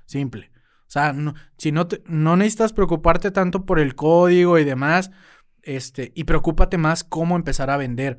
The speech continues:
O sea, si estás iniciando, güey, si estás iniciando, preocúpate más por vender. O sea, tu primer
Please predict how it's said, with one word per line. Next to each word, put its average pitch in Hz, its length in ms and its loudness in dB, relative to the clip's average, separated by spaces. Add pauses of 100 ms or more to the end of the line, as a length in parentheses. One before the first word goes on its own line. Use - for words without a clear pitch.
(140)
O 123 80 -8
sea, 151 140 -2
si 180 100 -2
estás 233 300 0
iniciando, 247 680 0
güey, 392 100 -10 (260)
si - 120 -14
estás 240 260 -4
iniciando, 262 560 -2 (240)
preocúpate 208 640 2
más 170 220 -6
por - 180 0
vender. 127 300 -2
O 123 40 -8
sea, 139 140 -4
tu 160 180 -6
primer 285 520 2